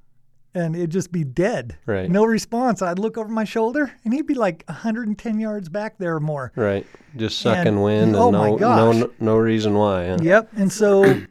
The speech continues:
Speaker 1: <clears throat> you know, we just thought he was out of shape and
Speaker 2: Right.
Speaker 1: overweight. So,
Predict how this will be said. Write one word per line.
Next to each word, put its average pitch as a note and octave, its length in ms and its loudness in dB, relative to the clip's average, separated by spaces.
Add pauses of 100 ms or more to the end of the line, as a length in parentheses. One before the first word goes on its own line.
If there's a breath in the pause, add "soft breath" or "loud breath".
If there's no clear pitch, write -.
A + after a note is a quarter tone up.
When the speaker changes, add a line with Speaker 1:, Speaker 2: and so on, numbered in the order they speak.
Speaker 1:
<clears throat> - 240 -20
you G3 140 -4
know, F#3+ 140 2
we G#3 160 -2
just G3+ 160 -6
thought G3+ 160 0
he F3+ 60 0
was D3+ 360 -6
out F3+ 160 -2
of D3 80 -6
shape G3 380 -6
and E3+ 100 -6
Speaker 2:
Right. F3+ 140 0
Speaker 1:
overweight. D3+ 400 -6 (200)
So, F#3+ 440 -4